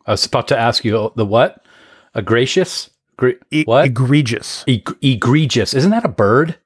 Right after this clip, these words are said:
Speaker 1: Oh, no, that's an
Speaker 2: No.
Speaker 1: egret. Sorry.
Speaker 2: You were so, oh,
Speaker 1: <laughs>
Speaker 2: jeez.
Speaker 1: I've missed you, man. <laughs> I just don't know how I can come up with this stuff that fast.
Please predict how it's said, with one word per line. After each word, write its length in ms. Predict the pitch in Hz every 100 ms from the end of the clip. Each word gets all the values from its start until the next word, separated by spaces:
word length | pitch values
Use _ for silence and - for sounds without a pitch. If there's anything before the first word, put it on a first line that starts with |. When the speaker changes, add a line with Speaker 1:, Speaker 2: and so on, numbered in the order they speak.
| _
Speaker 1:
Oh, 60 | 120
no, 120 | 113
that's 180 | 110 -
an 80 | 123
Speaker 2:
No. 120 | 120
Speaker 1:
egret. 220 | 95 82 - _
Sorry. 260 | - 82 80
Speaker 2:
You 240 | 127 170 247
were 160 | 147
so, 440 | 104 - - - -
oh, 240 | 156 988 960 960
Speaker 1:
<laughs> 120 | 1077
Speaker 2:
jeez. 160 | 117 - - - - - - - - - - - - _ -
Speaker 1:
I've 200 | 202 156
missed 320 | 202 - -
you, 80 | 143
man. 340 | 151 170 160 226 -
<laughs> 160 | - 185 - - - - - - - - - - 1077 - - - _ _ _ -
I 80 | -
just 140 | 226
don't 120 | - 196
know 80 |
how 140 | 160 170
I 60 | 147
can 80 |
come 160 | 120 151
up 100 | 160
with 100 | 151
this 140 | 131
stuff 200 | - 117 -
that 180 | 120 -
fast. 440 | 180 123 - -